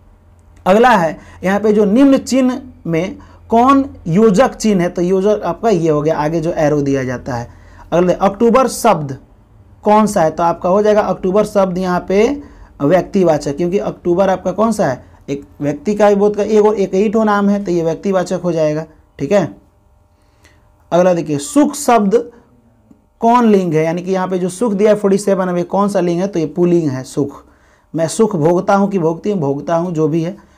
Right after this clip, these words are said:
ठीक है। लोगों ने चोर को मारा किस कारक का उदाहरण है? तो लोगों ने, यहाँ पे लोग हो जाएंगे कर्ता, लेकिन चोर को यहाँ पे कर्म, तो यहाँ पूरा हो जाएगा कर्म, क्योंकि मारने का काम मेन वही हो रहा है।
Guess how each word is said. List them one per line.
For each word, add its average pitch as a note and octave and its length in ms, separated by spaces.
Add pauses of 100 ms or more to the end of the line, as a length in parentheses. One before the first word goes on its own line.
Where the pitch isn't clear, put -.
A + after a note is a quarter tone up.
(160)
ठीक F3 100
है। F3+ 120 (240)
लोगों A#3 280
ने C4+ 120
चोर C4 320
को A#3 180
मारा G#3+ 280 (220)
किस D#4 240
कारक G3 380
का F3 80
उदाहरण C#3 440
है? C#3 60
तो E3+ 160
लोगों B3 400
ने, B3 160
यहाँ G#3+ 160
पे G#3+ 120
लोग C4 260
हो C#4 120
जाएंगे B3 300
कर्ता, F#3+ 460 (320)
लेकिन F#3+ 240
चोर C#4 340
को C4+ 160
यहाँ G#3+ 180
पे G#3 160
कर्म, G#3+ 300
तो G3+ 80
यहाँ F#3+ 220
पूरा G3 160
हो F#3+ 100
जाएगा F#3 340
कर्म, D#3+ 320
क्योंकि E3+ 360
मारने F3+ 340
का G3 100
काम F#3 180
मेन F3+ 220
वही D3+ 220
हो C3+ 120
रहा B2 200
है। - 280